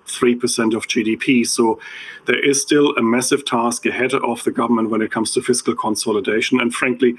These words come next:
government altogether just spends too much. We are currently in a region of about forty percent of G D P as government spending,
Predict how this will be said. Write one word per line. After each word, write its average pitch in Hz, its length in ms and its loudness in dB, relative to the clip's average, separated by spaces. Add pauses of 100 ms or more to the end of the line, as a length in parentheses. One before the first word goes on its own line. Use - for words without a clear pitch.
(460)
government 120 460 4 (100)
altogether 113 560 2
just - 280 0
spends 135 360 2
too - 120 -2
much. - 280 -4
We 110 80 2
are 120 80 0
currently 123 680 0
in 117 100 0
a 110 80 0
region 120 360 4
of 110 100 -6
about 113 240 0
forty 135 340 2
percent 120 440 2 (400)
of 117 160 -6
G 127 180 4
D 117 140 2
P 123 300 2
as - 120 -6
government 113 380 0
spending, 117 480 2